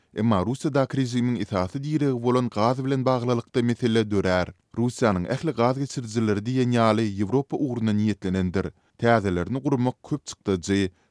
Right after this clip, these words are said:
täze döwrebap tehnologiýalary we wagt talap edýär, diýip ol sözüne goşdy. Hytaýyň Rusiýa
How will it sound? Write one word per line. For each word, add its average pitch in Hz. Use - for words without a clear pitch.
täze 110
döwrebap 110
tehnologiýalary 98
we 120
wagt 101
talap 110
edýär, 113
diýip 139
ol 117
sözüne 139
goşdy. 95
Hytaýyň 98
Rusiýa 135